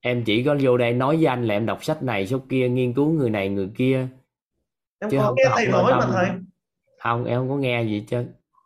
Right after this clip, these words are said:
Speaker 1: Ừ.
Speaker 2: Hơi buồn. Thế chỉ có một cách là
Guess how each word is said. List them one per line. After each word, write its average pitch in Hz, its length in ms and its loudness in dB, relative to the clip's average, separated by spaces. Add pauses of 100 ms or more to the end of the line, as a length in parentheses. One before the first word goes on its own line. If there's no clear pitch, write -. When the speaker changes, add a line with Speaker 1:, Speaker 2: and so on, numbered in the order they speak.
(3250)
Speaker 1:
Ừ. - 60 -12 (100)
Speaker 2:
Hơi 165 180 -6
buồn. 123 180 -6 (3000)
Thế 196 120 -8
chỉ 151 140 -4
có 120 80 -4
một 123 100 -8
cách 160 120 -4
là 120 240 -4